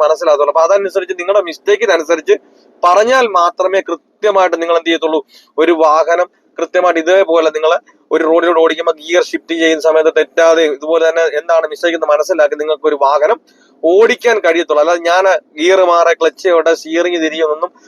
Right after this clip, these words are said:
നാം പറഞ്ഞു തരേണ്ട ഒരു കാര്യമില്ല. ഓട്ടോമാറ്റിക്കായിട്ട് നിങ്ങളുടെ മിസ്റ്റേക്കുകൾ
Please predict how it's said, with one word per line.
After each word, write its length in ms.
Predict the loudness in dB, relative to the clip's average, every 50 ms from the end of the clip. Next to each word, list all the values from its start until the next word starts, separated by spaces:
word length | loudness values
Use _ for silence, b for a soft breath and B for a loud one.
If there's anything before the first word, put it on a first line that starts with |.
| b b _ -2
നാം 120 | -2 0 0 0
പറഞ്ഞു 280 | 0 2 2 2 2 2
തരേണ്ട 220 | 2 2 0 0 -2
ഒരു 60 | 0 0 2
കാര്യമില്ല. 400 | 2 2 2 2 0 0 0 2 0
ഓട്ടോമാറ്റിക്കായിട്ട് 580 | 0 2 2 2 2 2 0 0 -2 -2 -4 -6 -6
നിങ്ങളുടെ 240 | -8 -4 -2 0 0 -2 -2 -6 -10 -10
മിസ്റ്റേക്കുകൾ 680 | -10 -10 -8 _ 2 2 2 2 0 0 0 0 0